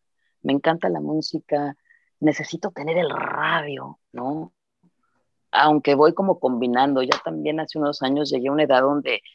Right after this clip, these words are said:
amanezco con noticias y anochezco con, con, con música.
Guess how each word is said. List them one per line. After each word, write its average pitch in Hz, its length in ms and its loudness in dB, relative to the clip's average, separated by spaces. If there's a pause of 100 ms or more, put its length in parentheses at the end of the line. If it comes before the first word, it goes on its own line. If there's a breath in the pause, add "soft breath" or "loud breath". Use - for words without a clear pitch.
(120)
amanezco 127 460 4
con 135 140 0
noticias 131 440 -2
y 131 40 0
anochezco 120 520 -2
con, 123 460 -6 (140)
con, 113 260 -12 (120)
con 120 200 -2
música. 160 600 2